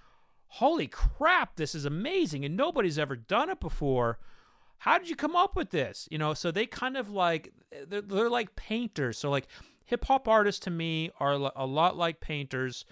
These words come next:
as, as, um, uh, barrel bourbon is. So I think barrel bourbon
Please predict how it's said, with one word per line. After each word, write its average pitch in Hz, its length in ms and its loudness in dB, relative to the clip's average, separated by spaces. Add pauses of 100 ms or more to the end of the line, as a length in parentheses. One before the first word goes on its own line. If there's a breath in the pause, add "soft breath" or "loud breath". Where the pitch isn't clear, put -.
(420 soft breath)
as, 143 560 0 (340)
as, 135 400 0
um, 120 540 2 (180)
uh, 117 180 -2
barrel 120 440 2
bourbon 107 420 -2
is. 85 160 -10
So 120 140 -2
I 190 80 2
think 175 320 -4
barrel 170 340 4
bourbon 135 560 0